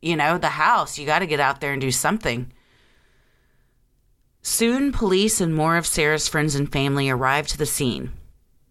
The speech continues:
It was Basania that first noticed her sister's red weave on the ground next to the car. It had been discarded, along with the small trash can Sarah's mom kept in the car.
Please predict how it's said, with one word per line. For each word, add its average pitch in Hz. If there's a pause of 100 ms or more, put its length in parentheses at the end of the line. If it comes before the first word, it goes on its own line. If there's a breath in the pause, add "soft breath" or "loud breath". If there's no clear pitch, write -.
(160)
It 139
was 160
Basania 175
that 131
first 185
noticed 180
her 175
sister's 151
red 147
weave 135
on 135
the 135
ground 131
next 127
to 147
the 131
car. 117 (600)
It 123
had 127
been 156
discarded, 170 (360 soft breath)
along 131
with 180
the 185
small 175
trash 202
can 135
Sarah's 143
mom 143
kept -
in 131
the 131
car. 87